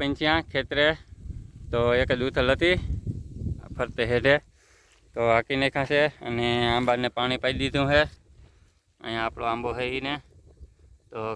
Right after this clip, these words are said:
ખામણું ઠાવકુંથી ભરી દીધું છે. તો જુઓ, તે દી ફૂલડા નહોતા, પાંદડા, અને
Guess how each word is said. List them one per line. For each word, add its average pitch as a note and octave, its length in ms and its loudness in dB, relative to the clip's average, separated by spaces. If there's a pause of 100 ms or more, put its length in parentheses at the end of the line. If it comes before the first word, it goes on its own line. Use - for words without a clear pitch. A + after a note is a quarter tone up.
ખામણું A#2+ 340 -6
ઠાવકુંથી A#2+ 460 -8
ભરી C3 240 -2
દીધું B2 240 -6
છે. D3+ 100 -2 (1120)
તો A2+ 80 -14 (140)
જુઓ, C3+ 200 0 (300)
તે A#2+ 160 -6
દી A#2+ 140 -6
ફૂલડા C3+ 320 -2
નહોતા, D#3+ 260 -2 (140)
પાંદડા, C3+ 380 0 (720)
અને A#2 160 -4